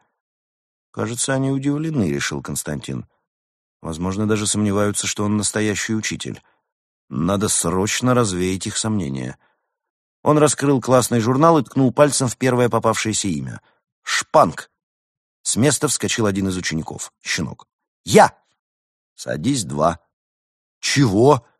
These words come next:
«Да так, навыки проверяю. Садись, пять». «Чего?» «Докажи теорему». «Какую?» «А их что, несколько?»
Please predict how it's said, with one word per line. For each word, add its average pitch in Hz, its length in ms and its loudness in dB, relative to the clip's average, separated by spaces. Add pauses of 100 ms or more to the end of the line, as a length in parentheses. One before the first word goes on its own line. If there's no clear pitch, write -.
(400)
«Да 139 240 6
так, - 400 2 (220)
навыки 113 500 4
проверяю. 71 560 -6
Садись, 107 580 -2
пять». 82 360 -4 (420)
«Чего?» 110 640 2 (840)
«Докажи 185 380 4
теорему». 95 560 0 (480)
«Какую?» 107 540 -6 (800)
«А - 80 -10
их 82 100 -6
что, - 140 -4
несколько?» 95 540 -4